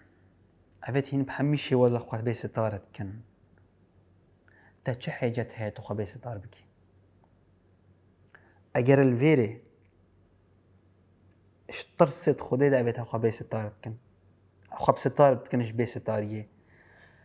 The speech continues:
چوا ام هن جرعت بدن خوا؟ ام شنی خوا بی ستار بکن و نبس ادگل نفسا خوا. یان جنو میرد گلیک. بلکو بو خلکه که.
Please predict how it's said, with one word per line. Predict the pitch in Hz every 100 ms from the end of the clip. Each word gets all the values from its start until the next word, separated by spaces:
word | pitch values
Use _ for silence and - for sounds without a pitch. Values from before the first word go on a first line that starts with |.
| _ _ _ _ _
چوا | - - 196 170 -
ام | 139 123
هن | 156 147
جرعت | 120 127 131 135
بدن | 117 110 117
خوا؟ | - 165 160 160 _ _ _ _ _ _ _ _ _ _ _ _ _ _ _ _ _ -
ام | 185 190 - - -
شنی | - 135 165 208
خوا | -
بی | 131 131
ستار | - - 156
بکن | 139 139 143 147 - - - _ -
و | 156
نبس | 147 233 196 143 - - -
ادگل | 123 123 131
نفسا | 123 123 - 120
خوا. | 104 107 95 - - -
یان | 123 151 135
جنو | 120 135
میرد | 123 120 113
گلیک. | 117 107 101 - _ _ _
بلکو | 123 135 - 143 143 - _ _ _ -
بو | 117
خلکه | - 110 - -
که. | -